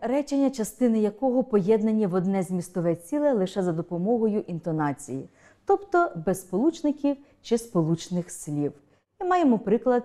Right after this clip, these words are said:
із твору Шевченка. Грає кобзар, виспівує,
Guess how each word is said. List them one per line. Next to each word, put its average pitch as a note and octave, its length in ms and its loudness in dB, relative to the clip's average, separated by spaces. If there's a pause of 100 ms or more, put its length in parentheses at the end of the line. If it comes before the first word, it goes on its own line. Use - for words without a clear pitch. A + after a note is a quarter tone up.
із D#3+ 140 -10
твору F#3 280 -4
Шевченка. D3+ 800 -4 (360)
Грає D#4+ 420 2
кобзар, C4+ 640 0
виспівує, A#3+ 920 -2